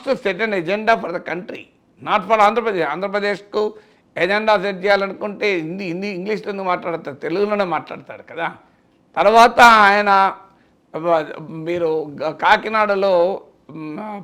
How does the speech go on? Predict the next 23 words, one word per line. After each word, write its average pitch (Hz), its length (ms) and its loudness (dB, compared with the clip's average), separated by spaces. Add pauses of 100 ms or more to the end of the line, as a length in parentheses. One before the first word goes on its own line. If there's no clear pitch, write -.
ప్రత్యేక 196 460 0
హోదా 196 180 2
మీద 190 160 -2
మాట్లాడినప్పుడు 175 720 -4
ఒకడు 143 160 -6
చెప్పాడు, 165 340 -6 (420)
"మోడీజీ, 208 680 2
అమిత్ 226 260 2
షాజీ, 240 500 4
ఆప్కో 233 440 8
సమజ్ 226 320 2
మే 240 140 8
ఆనే 254 300 10
కే 247 160 0
లియే 240 240 4
మై 226 180 2
హిందీ 220 380 4
మే 320 180 8
బాత్ 254 340 6
కర్ 220 120 0
రహా 196 280 4
హూ" 185 340 -2
అన్నాడు. 127 320 -10